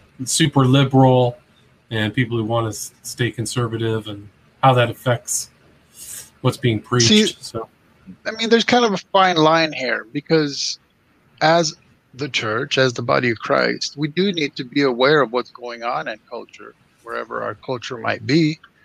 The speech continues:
Speaker 2: And we need to, um, prepare ourselves and each other on how to deal with issues. That's, that's not, that's not the question, right? The question is,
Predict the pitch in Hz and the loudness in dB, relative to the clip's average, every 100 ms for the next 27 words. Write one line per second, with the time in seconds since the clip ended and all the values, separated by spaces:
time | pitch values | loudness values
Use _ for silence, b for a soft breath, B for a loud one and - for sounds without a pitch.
0 | b _ - 147 147 143 147 151 160 - | b _ -2 2 2 2 0 0 0 0
1 | 147 139 143 143 139 135 131 131 _ _ | 2 2 2 4 4 4 2 -6 _ _
2 | _ _ _ b b b _ - 143 151 | _ _ _ b b b _ -6 0 4
3 | 185 185 120 - - 120 107 123 127 127 | 6 6 4 0 2 2 2 0 -4 -2
4 | 123 117 143 160 170 127 120 123 135 131 | 0 2 2 4 4 2 2 2 2 2
5 | 139 196 208 117 101 - 110 - - 135 | 4 4 2 0 -2 -4 -6 -6 0 0
6 | 120 - - - 160 175 - 131 151 - | 0 -8 -12 -10 -6 -4 -6 _ -6 -6
7 | - 147 - _ 165 170 - - _ 123 | -4 -4 -6 _ -8 -6 -12 -16 _ -16
8 | 123 - _ - 147 143 151 135 123 117 | -16 -18 _ -12 -10 -12 -14 -10 -8 -8
9 | 110 - | -10 -12